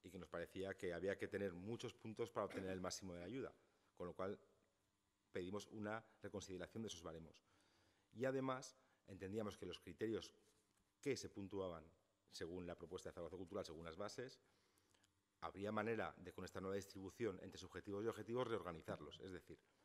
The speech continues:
que los criterios subjetivos pasasen a tener más peso y fueran un cincuenta por ciento de la puntuación y los objetivos ese otro cincuenta. Y proponemos, por consenso de todas las mesas, una, un sistema nuevo de puntuación, en el cual hay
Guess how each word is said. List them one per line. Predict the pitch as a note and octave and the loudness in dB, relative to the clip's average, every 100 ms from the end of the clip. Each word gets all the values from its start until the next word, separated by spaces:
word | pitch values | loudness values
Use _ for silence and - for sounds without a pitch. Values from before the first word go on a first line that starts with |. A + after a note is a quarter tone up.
| - - - | -20 -20 -10
que | - | -2
los | F#2+ | -2
criterios | F#2+ G2+ A2 | 0 2 2
subjetivos | A#2+ G#2+ B2+ G#2 | 2 -2 2 2
pasasen | F#2 - G2+ | 0 -2 0
a | G#2 | 0
tener | G#2 G2 | 2 0
más | F#2 | -2
peso | - C3+ C3 C#3+ - - _ | -2 -2 -2 -4 -10 -20 _
y | - | -12
fueran | - A2 | 2 4
un | G2+ | 4
cincuenta | F#2 E2+ E2+ | -2 -8 -4
por | F#2 E2+ | -4 -4
ciento | F#2 F2+ | -4 -2
de | F2 E2+ | -2 -2
la | E2+ | -4
puntuación | F2+ F2+ F#2 C3 C#3 - - - | -4 -4 -2 -2 -2 -12 -20 -10
y | F#2 | -6
los | F2 | -6
objetivos | F#2 F2+ G#2+ | -6 -2 0
ese | G#2 G2+ - | 0 -6 -4
otro | G2 F2+ | -4 -2
cincuenta. | E2 D#2 D2+ C#2+ - _ _ _ _ _ _ _ _ - - - - | -6 -8 -10 -12 -20 _ _ _ _ _ _ _ _ -20 -20 -20 -8
Y | A#2 | -2
proponemos, | A2 G2+ F#2 G2 A2+ C3 - - | 2 4 6 6 4 2 -2 -4
por | F#2 E2 | -4 -2
consenso | E2 G2+ F#2 F#2+ | -2 -2 -2 -2
de | |
todas | E2+ F#2 | 0 2
las | F#2+ | 2
mesas, | G#2 G2 B2 - - - _ - | 0 0 -2 -4 -14 -20 _ -6
una, | G2 G2 - | 0 0 0
un | G2 | -4
sistema | F#2 - - G2 A2 - | -4 -4 -2 -2 -2 -4
nuevo | G#2 G#2+ A2+ A2 | -2 4 6 6
de | B2 G#2+ | 2 0
puntuación, | G#2 F#2+ E2+ - D#2+ - - - | 0 0 -2 -4 -12 -14 -16 0
en | G#2+ | 2
el | F#2+ | 8
cual | A2+ G#2 | 10 10
hay | G#2 G#2 | 6 4